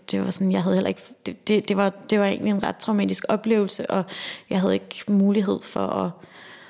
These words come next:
for at behandle det. Altså, der var sådan en masse, der, som der også er i bogen, der siger til hovedpersonen sådan hele tiden sådan, "Det skal I huske at, at tale igennem, ellers så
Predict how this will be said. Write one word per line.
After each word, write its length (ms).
for 180
at 80
behandle 480
det. 340
Altså, 200
der 80
var 160
sådan 160
en 40
masse, 280
der, 180
som 160
der 100
også 180
er 40
i 40
bogen, 380
der 60
siger 260
til 280
hovedpersonen 640
sådan 140
hele 160
tiden 220
sådan, 220
"Det 100
skal 160
I 20
huske 260
at, 60
at 60
tale 240
igennem, 400
ellers 240
så 180